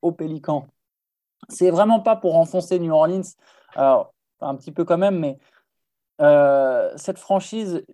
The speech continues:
gère quand même très, très, très, très mal ses, ses talents. Alors, c'est pas que de leur faute. Je pense que Zion aurait pu y mettre un peu plus du sien. Mais en fait, on a déjà l'impression que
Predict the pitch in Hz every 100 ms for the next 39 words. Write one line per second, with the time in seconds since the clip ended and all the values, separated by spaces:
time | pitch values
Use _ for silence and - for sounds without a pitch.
0 | _ _ 147 151 180 180 165 156 143 -
1 | 180 180 175 - 156 - - 143 - 143
2 | 139 139 131 - 131 127 123 123 117 90
3 | 67 53 50 50 67 - 147 139 127 113
4 | - - 165 - - 175 220 220 196 180
5 | - 185 185 165 - 139 151 160 165 143
6 | 139 151 151 147 - 147 160 160 151 147
7 | - 170 190 _ _ _ _ _ 160 170
8 | 185 175 175 226 - _ _ _ _ _
9 | _ _ 180 185 175 208 214 214 185 190
10 | 180 208